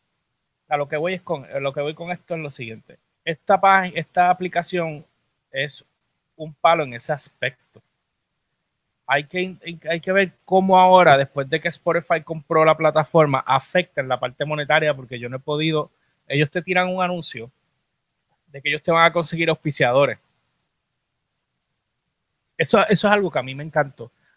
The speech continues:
Yo creo el contenido, tú me consigues los auspiciadores, págame lo que sea que me quieras pagar, pero por lo menos consígueme tú los sponsors, que yo pueda por lo menos facturar algo. O sea, ya ahí, ustedes vieron que facturé supuestamente ciento cuatro dólares y pico, pero en realidad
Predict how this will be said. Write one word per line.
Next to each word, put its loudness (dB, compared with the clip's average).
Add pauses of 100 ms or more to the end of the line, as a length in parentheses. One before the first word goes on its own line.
(140)
Yo 2
creo 6
el -2
contenido, 0
tú -8
me -4
consigues 0
los 4
auspiciadores, 2
págame -4
lo 0
que -2
sea 2
que -8
me -2
quieras 0
pagar, 2 (340)
pero 4
por 0
lo 2
menos -2
consígueme 0
tú -2
los 0
sponsors, -2
que -4
yo -4
pueda 4
por 2
lo 4
menos 2 (280)
facturar 4
algo. 2
O -8 (720)
sea, 4
ya 8
ahí, 4
ustedes 0
vieron -2
que -12
facturé -4
supuestamente -6
ciento -10
cuatro 2
dólares 4
y -8
pico, -2
pero -4
en -12
realidad 0